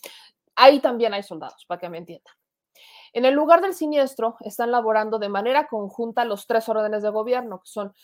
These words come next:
la Guardia Nacional, la Brigada de Rescate de los Topos, Protección Civil Estatal y Municipal,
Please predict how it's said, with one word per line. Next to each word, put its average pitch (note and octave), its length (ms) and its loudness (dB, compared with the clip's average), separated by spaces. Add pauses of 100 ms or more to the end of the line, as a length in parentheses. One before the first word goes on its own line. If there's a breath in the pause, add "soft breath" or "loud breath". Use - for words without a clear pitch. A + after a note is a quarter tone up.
(160 soft breath)
la F#3+ 160 2
Guardia C4+ 340 4
Nacional, A3 580 -2
la G3+ 180 -2
Brigada G#3 380 0
de A#3+ 60 4
Rescate G#3+ 420 -2
de G#3+ 40 -4
los G#3 140 -8
Topos, A3 440 -8
Protección G3+ 480 -8
Civil A#3+ 260 -6
Estatal G#3+ 380 -6
y A#3 60 -8
Municipal, A3+ 640 -6